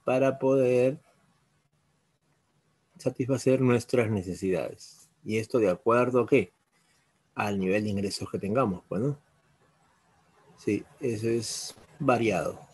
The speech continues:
No hay un solo nivel de ingresos. De acuerdo a la condición socioeconómica, la gente va a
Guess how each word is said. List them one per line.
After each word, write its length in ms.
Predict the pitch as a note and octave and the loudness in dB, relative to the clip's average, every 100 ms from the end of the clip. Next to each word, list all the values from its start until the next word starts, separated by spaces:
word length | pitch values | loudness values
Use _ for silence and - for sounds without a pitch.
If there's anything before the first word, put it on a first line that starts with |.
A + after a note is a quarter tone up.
| _ _ - | _ _ -16
No 180 | - G#2 | -6 -2
hay 220 | G#2 G#2 | 0 0
un 800 | G#2 G#2 G#2 F#2+ E3 G#3+ G#2+ B2+ _ _ _ _ _ _ _ _ _ _ _ _ _ _ _ _ | 0 -2 -2 -4 -6 -10 -14 -20 _ _ _ _ _ _ _ _ _ _ _ _ _ _ _ _
solo 340 | - A#2+ G#2+ | 0 2 2
nivel 300 | G2+ G2 G2 | 0 -2 -2
de 60 | G#2 | -4
ingresos. 880 | B2 C#3+ C3 A2+ - C3 A#2+ - - | 0 2 0 -2 -6 -8 -10 -16 -6
De 80 | C#3+ | -4
acuerdo 360 | C#3+ F3 D#3+ D#3 | 4 6 8 6
a 40 | |
la 140 | C3+ A#2+ | 6 2
condición 520 | A#2+ A#2+ A#2 - D#3 | 0 -2 -2 2 2
socioeconómica, 1000 | - C#3 B2 A#2+ B2+ D3 D#3 D#3 F#3 - _ _ _ _ _ _ _ _ _ _ _ _ _ _ _ _ _ _ _ _ _ _ _ _ _ _ _ _ _ _ _ - - _ _ _ _ _ _ _ _ | 4 4 6 4 6 6 6 4 0 -2 _ _ _ _ _ _ _ _ _ _ _ _ _ _ _ _ _ _ _ _ _ _ _ _ _ _ _ _ _ _ _ -20 -20 _ _ _ _ _ _ _ _
la 180 | C#3+ A#2 | 2 4
gente 300 | B2+ C#3 C3 | 4 4 4
va 240 | A#2+ C3 | 4 4
a 100 | B2 | 2